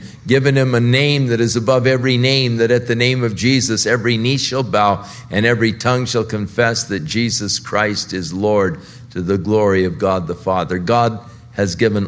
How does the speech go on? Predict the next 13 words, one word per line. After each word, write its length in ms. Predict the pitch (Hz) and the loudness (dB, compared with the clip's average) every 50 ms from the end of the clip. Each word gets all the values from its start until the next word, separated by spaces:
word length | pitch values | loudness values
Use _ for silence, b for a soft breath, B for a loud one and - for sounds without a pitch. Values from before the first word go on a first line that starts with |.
| - - | -2 -2
all 240 | 101 104 104 101 | 0 2 2 0
things 800 | 98 - - 92 85 78 73 67 65 62 60 - - - - - - - - - - - - - - - - - - - - - - - | -2 -2 -2 0 0 0 0 -2 -6 -8 -10 -10 -12 -12 -12 -14 -18 -20 -20 -20 -20 -20 -20 -20 -20 -20 -20 -20 -20 -20 -20 -14 -6 -2
unto 360 | 95 98 95 87 - 92 90 | 0 0 2 2 2 0 2
his 420 | 87 87 87 78 - - - - - - - - | 2 2 0 -2 -2 -6 -8 -12 -16 -20 -18 -12
Son. 580 | - - - - 87 76 64 58 55 - - - - - - - - - - - - - - - - - - - - - - - - - - - - - - - - - - - - - | -8 -6 -4 -2 -2 -2 -2 -4 -8 -14 -18 -20 -20 -20 -20 -20 -20 -20 -20 -20 -20 -20 -20 -20 -20 -20 -20 -20 -20 -20 -20 -20 -20 -20 -20 -20 -20 -20 -20 -20 -20 -20 -20 -20 -12 -6
He 160 | - 95 95 | -2 0 0
loves 420 | 92 98 110 120 113 92 85 78 - | 2 4 4 4 2 2 0 -2 -2
the 100 | 95 85 | -2 -2
Son. 400 | - - - - 82 67 62 - - - - - - - - - - - - - - - - - - B B B B B B B B B B B B B B - - | -2 -2 -2 -2 -4 -4 -6 -8 -12 -16 -18 -20 -20 -20 -20 -20 -20 -20 -20 -20 -20 -20 -20 -20 -20 B B B B B B B B B B B B B B -6 -2
"And 480 | 107 117 120 127 139 147 147 143 131 123 - - - - - - - - - - - - - - | 0 2 2 4 2 2 0 0 -2 -6 -8 -12 -14 -20 -20 -20 -20 -20 -20 -20 -20 -20 -14 -4
he 320 | - 131 151 165 180 180 | 0 2 2 4 2 2
that 260 | 143 127 143 123 - 107 | 0 0 0 -2 0 0
believeth 760 | 123 120 117 120 123 139 135 113 95 82 78 67 58 - | 0 2 2 4 4 4 4 4 4 2 0 -2 -4 -6